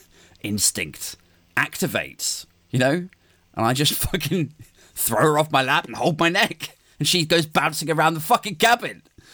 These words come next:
Like, like, how would you know what your survival instincts are gonna tell you to do unless you've been through that? And I know that sounds weird, like, you know, you might be listening to this thinking something along the lines of,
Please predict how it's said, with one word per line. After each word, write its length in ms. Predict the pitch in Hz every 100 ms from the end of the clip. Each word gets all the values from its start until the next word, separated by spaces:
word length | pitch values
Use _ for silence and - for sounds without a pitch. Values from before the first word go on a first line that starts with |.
| - -
Like, 320 | 180 208 - _ - - - - - - - _ _ _ _ -
like, 160 | 277 277
how 180 | 359 403
would 140 | 320
you 60 | 339
know 180 | 370 294
what 280 | 254 262
your 80 | 247
survival 500 | - 269 269 311 262
instincts 480 | 247 262 - 214 165
are 60 | 180
gonna 220 | 240 214
tell 260 | 302 320
you 120 | 240 214
to 100 | 208
do 300 | 302 202 185
unless 340 | 202 208 -
you've 120 | 185
been 200 | 196 180
through 280 | 151 214 165
that? 260 | 95 65 - _ _ _ _ _ _ _ _ _ _ _ _ _ -
And 100 | 302
I 40 |
know 160 | 403 415
that 180 | 269
sounds 260 | 254 240 196
weird, 360 | 247 175 123 120
like, 420 | 110 - - - _ _ _ _
you 100 | -
know, 80 | 110
you 160 | 85 107
might 180 | 90 80
be 80 |
listening 320 | 78 107 104 -
to 80 | 76
this 220 | 95 -
thinking 400 | 107 104 101 98
something 320 | 120 - 95
along 140 | 95
the 100 | 98
lines 260 | 104 110 110
of, 280 | 110 -